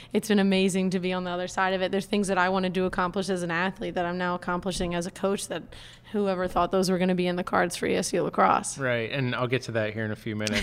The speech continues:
Speaker 1: Sorry, I'm
Speaker 2: Um,
Speaker 1: jumping
Speaker 2: no,
Speaker 1: ahead.
Speaker 2: you're, you're
Speaker 1: <laughs>
Speaker 2: completely fine, and you're doing a good job of painting the picture for me. That's what your, uh, job is, is as a guest anyway. <laughs> Um,
Speaker 1: <laughs>
Speaker 2: so when do you kind of get an idea as far as, like, the coaching itch? When does that come about?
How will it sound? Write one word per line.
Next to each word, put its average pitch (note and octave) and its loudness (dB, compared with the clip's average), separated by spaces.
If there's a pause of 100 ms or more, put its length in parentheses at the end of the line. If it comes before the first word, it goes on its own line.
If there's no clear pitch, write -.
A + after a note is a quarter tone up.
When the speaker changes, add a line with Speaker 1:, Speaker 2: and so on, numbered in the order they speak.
(120)
Speaker 1:
Sorry, A#3+ 10
I'm G3 6
Speaker 2:
Um, G3+ 4
Speaker 1:
jumping F#3+ 4
Speaker 2:
no, E3+ 8
Speaker 1:
ahead. C3 6
Speaker 2:
you're, G#4 10
you're - 6
Speaker 1:
<laughs> - 4
Speaker 2:
completely - 4
fine, B2 4
and A#2 -2
you're B2 -4
doing C3 2
a B2 -2
good A#2+ -2
job A#2 2
of A2 -2
painting B2 -4
the G#2+ -6
picture C3+ -8
for G#2+ -8
me. G2+ -6
That's A2 -10
what A2+ -12
your, G#2+ -4
uh, A2 -8
job A2+ -8
is, A2 -12
is A2 -6
as G#2+ -4
a G#2+ -8
guest A2 -8
anyway. A2 -8
<laughs> - -10
Um, F3 4 (140)
Speaker 1:
<laughs> - -18
Speaker 2:
so E3+ 8
when D#3 2
do F#3+ -2
you G3 -2
kind F3+ -6
of D3 -6
get C3+ -2
an C#3+ -8
idea B2 -2
as A2 -6
far A2+ -4
as, A2 -8
like, G#2 -6
the G#2+ -14
coaching A2+ -8
itch? G#2 -14
When A2+ -6
does A2+ -10
that G#2+ -8
come F2+ -16
about? F#2 -14